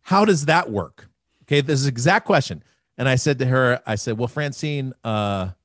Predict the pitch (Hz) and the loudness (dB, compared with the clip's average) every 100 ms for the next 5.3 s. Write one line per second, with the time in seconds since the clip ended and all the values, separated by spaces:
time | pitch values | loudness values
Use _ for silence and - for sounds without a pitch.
0 | _ _ _ _ _ 101 90 226 269 220 | _ _ _ _ _ -6 2 4 4 2
1 | 240 - 104 131 - 135 170 170 254 131 | 0 2 -2 -2 -2 0 0 0 -2 -4
2 | 143 - 190 226 269 349 175 139 117 113 | -12 -4 -2 -2 0 2 2 0 -2 -4
3 | 139 - 180 190 233 233 214 202 196 240 | -8 -6 -6 -6 -6 -6 -6 -6 -6 -6
4 | 208 101 _ _ _ - 151 220 - 262 | -6 -8 _ _ _ -4 -2 0 -2 -2
5 | 226 104 - | -2 -2 -8